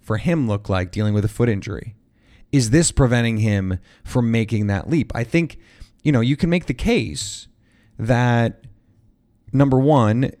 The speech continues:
the Packers need him less as it stands right now because he's cornerback four.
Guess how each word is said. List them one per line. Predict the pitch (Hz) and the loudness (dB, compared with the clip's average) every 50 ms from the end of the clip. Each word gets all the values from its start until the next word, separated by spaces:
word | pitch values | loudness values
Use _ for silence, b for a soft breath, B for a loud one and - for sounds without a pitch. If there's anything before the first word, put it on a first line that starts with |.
| _ _ _ _ _ - 247 - | _ _ _ _ _ -20 -16 -8
the | - 127 - | -4 0 2
Packers | 139 139 131 - 120 117 104 | 2 2 0 0 -2 -2 0
need | 110 117 131 139 135 123 | 0 2 2 4 4 4
him | 123 117 107 104 | 4 2 2 2
less | 101 95 95 104 - - - - - - | 0 0 0 -2 -2 -6 -10 -10 -6 -2
as | 110 107 | -2 0
it | 107 101 107 | 0 -2 -2
stands | - - 110 104 101 104 107 | -2 -2 -2 -2 -2 0 0
right | 104 95 85 | 0 0 0
now | 95 92 92 | -2 -2 -2
because | 95 107 104 110 98 95 | -2 -2 -2 -2 -2 -2
he's | - 101 90 - | -2 -6 -8 -6
cornerback | - - 107 101 101 98 95 92 - | -4 -2 -2 -2 0 0 -2 -2 -4
four. | - - - 92 85 85 90 107 120 | -6 -4 -2 -2 0 0 0 -2 -4